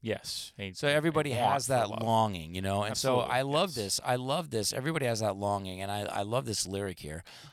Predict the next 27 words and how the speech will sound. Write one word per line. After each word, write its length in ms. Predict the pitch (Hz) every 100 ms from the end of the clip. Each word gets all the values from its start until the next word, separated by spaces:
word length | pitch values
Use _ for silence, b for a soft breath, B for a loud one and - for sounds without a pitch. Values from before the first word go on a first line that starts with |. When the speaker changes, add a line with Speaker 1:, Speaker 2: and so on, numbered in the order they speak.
| -
Speaker 2:
"Caught 200 | 143 139
the 80 |
Holy 200 | 113 139
Ghost 280 | 151 139 127
lurking 400 | 113 110 110 107
in 100 | 98
a 60 | 92
cellar 560 | 92 98 95 95 92 -
and 180 | - 82
threw 420 | - - 95 90
him 80 | 82
out." 340 | 73 - - - b b b
Uh, 40 | 107
Speaker 1:
Mm-hmm. 240 | 98 98 98
Speaker 2:
and 160 | 113 107
so, 160 | 123
yeah, 240 | 113 113 104
it's, 320 | 104 101 - B B _
uh, 220 | - 117 110
you 120 | - 131
know, 120 | 127
it's 140 | 117
a, 100 | 120 - _ _ _ _ 143
when 280 | 139 139 139 131
they 240 | 135 139
see 240 | 117 170
that, 340 | 196 98 87